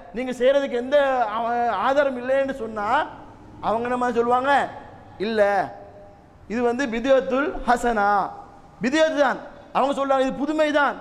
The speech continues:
புதுமையான விஷயம் தான், ஆனா நல்ல புதுமையான விஷயம், நல்ல புதுமையான விஷயமா." நாங்க வந்து சொல்லுவோம், "பித்அத்து, பித்அத்துன்னு." அவங்களே சொல்றாங்க, "பித்அத்து தான், ஆனா பித்அத்துல்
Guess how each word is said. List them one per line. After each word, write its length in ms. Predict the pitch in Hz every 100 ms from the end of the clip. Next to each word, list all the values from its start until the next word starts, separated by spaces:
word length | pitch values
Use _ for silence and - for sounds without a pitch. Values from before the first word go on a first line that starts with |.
| -
புதுமையான 400 | 254 277 294 294
விஷயம் 320 | 277 302 285
தான், 260 | 285 254 - - - -
ஆனா 280 | 233 269
நல்ல 360 | 269 226 311 330
புதுமையான 420 | 254 285 285 277
விஷயம், 540 | 254 - 202 190 170 - - - - - -
நல்ல 300 | 165 233 311
புதுமையான 340 | 302 294 294 285
விஷயமா." 340 | 208 254 220 - -
நாங்க 240 | 170 220 262
வந்து 180 | 254 240
சொல்லுவோம், 340 | 254 269 247
"பித்அத்து, 400 | 247 285 285 262
பித்அத்துன்னு." 640 | 269 285 277 277 277 233 175 - - -
அவங்களே 380 | 175 247 277 311
சொல்றாங்க, 340 | 285 277 285 247
"பித்அத்து 400 | 254 302 311 285
தான், 320 | 294 277 208 - - -
ஆனா 160 | 214 240
பித்அத்துல் 560 | 233 269 277 277 311